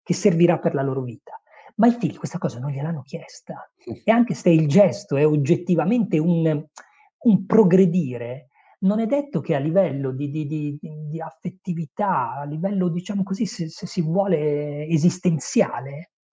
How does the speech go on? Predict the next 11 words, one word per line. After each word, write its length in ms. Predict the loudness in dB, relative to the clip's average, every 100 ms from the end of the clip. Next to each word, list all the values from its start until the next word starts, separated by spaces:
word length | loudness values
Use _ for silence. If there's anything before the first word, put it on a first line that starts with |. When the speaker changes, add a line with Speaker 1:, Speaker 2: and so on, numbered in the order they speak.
| _ _
Speaker 1:
sia 220 | -2 2
effettivamente 640 | 2 2 0 2 2 2 0
un 100 | 2
vantaggio, 640 | 0 -2 0 0 0 -2
perché 220 | -4 -6
c'è 120 | -2
una 140 | 2 4
deprivazione 680 | 2 2 0 -2 -2 -2 -2
affettiva 640 | -2 -6 -4 -4 -2 -4
che 200 | -6 0
poi, 500 | 2 4 4 0